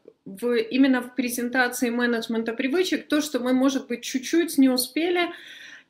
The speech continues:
и не так сильно углубились. И я понимаю, что есть детали, знаете, как говорят, дьявол кроется в деталях, и вот есть детали, которые, может быть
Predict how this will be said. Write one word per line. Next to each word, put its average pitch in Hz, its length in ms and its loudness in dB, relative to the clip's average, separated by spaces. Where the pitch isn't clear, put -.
и 254 680 4
не 247 240 2
так 277 240 2
сильно 269 400 4
углубились. 254 800 2
И 226 80 -6
я 262 200 4
понимаю, 269 500 4
что 262 440 2
есть 262 480 0
детали, 302 480 2
знаете, 285 340 4
как 240 140 -4
говорят, 247 500 2
дьявол 269 580 2
кроется 254 500 2
в 220 60 -6
деталях, 294 560 0
и 254 40 -4
вот 240 180 -4
есть 277 240 4
детали, 311 420 2
которые, 262 420 0
может 262 460 2
быть 247 260 -4